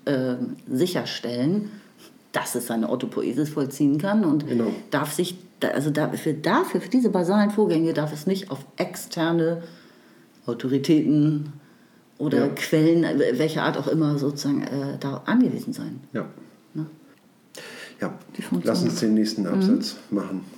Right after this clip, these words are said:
Speaker 1: Machen wir weiter, Seite hunderteins. Ob das Rechtssystem die Begründungsfigur der Rechtsquelle benutzt oder nicht, um Zweifel zu beheben, wird damit zu einer empirischen Frage.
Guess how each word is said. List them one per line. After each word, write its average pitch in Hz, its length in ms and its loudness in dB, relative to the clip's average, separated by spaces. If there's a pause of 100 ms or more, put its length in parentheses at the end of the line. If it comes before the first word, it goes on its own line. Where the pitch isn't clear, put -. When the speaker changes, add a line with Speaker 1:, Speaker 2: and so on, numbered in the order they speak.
(920)
Speaker 1:
Machen 185 240 4
wir 151 120 4
weiter, 127 260 0
Seite 127 280 0
hunderteins. 131 600 -2 (1700)
Ob 294 300 0
das 233 220 0
Rechtssystem 120 800 -4 (240)
die 170 80 -2
Begründungsfigur 208 1160 4
der 160 200 0
Rechtsquelle 170 720 0
benutzt 151 800 0 (160)
oder 147 220 0
nicht, 170 560 0 (100)
um 151 300 0
Zweifel - 580 0
zu 135 200 -4
beheben, 139 600 0 (720)
wird 151 160 0
damit 185 380 4
zu - 260 -6
einer 165 300 -2
empirischen 160 680 2
Frage. 113 440 -6